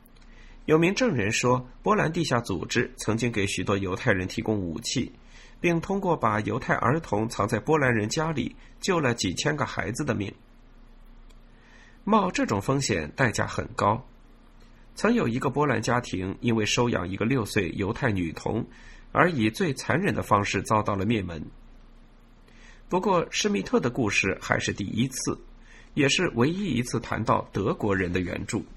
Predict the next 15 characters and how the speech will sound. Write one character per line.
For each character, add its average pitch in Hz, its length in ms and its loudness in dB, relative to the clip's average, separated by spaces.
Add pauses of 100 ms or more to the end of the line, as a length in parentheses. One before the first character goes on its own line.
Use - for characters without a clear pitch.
(600)
因 160 160 2
为 156 180 4 (220)
另 190 220 2
外 220 160 2
一 135 100 0
起 104 240 0
牵 123 240 0
涉 123 160 2
到 101 160 4
德 101 220 -2
国 107 120 2
人 92 120 -2
的 101 80 0
事 104 200 0
件 95 240 0